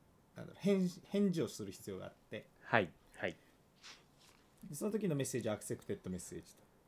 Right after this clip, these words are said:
Speaker 2: はい。
Speaker 1: 要するに最終的に値を決める瞬間のメッセージは保存する必要があるよねと
Speaker 2: うん。うんうんうん。
Speaker 1: 言っています。
Speaker 2: うん。このあたりは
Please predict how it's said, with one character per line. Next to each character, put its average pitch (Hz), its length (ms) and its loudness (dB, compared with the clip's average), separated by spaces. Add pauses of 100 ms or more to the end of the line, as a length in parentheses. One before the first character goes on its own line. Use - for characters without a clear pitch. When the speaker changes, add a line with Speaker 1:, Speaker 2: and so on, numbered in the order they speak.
(400)
Speaker 2:
は - 140 -6
い。 - 40 0
Speaker 1:
要 233 100 8
す 277 100 4
る 233 80 4
に 147 100 4
最 240 220 4
終 277 160 2
的 269 180 4
に 240 100 2
値 208 400 6
を 208 40 4
決 - 160 0
め 208 120 6
る 208 200 2 (460)
瞬 214 280 2
間 202 240 6
の 202 60 4
メ 180 100 6
ッ - 20 6
セ 180 320 6
ー 175 40 8
ジ 170 280 2
は 180 160 4
保 123 100 -2
存 165 180 2
す 190 100 0
る 147 100 6
必 113 180 2
要 165 60 6
が 151 80 4
あ 143 40 6
る 120 80 -2
よ 98 100 -4
ね 104 100 -6
と - 120 -16 (340)
Speaker 2:
う 135 40 6
ん。 - 20 6
う 127 40 8
ん - 20 6
う 117 40 4
ん - 20 2
う 110 40 2 (320)
ん。 87 80 -2 (640)
Speaker 1:
言 113 100 -2
っ - 40 -8
て 101 80 -4
い 80 60 -4
ま - 100 -18
す。 - 160 -20 (920)
Speaker 2:
う 120 40 -8
ん。 95 80 -10 (1000)
こ 156 100 2
の 202 100 10
あ 247 60 4
た 214 120 6
り 120 100 6
は 98 240 4